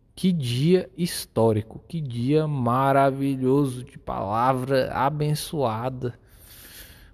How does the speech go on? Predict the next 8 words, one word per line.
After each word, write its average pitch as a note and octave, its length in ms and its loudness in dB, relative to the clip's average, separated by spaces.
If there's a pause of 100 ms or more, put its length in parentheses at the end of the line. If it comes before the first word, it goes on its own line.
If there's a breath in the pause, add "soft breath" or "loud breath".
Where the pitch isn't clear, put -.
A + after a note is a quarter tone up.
(160)
Muito D3 380 4
agradável F3+ 540 2
a C3 40 -2
palavra B2+ 400 0
hoje, A#2 160 0
gostei A2+ 460 2
bastante C#3 720 -2
de D3 140 -8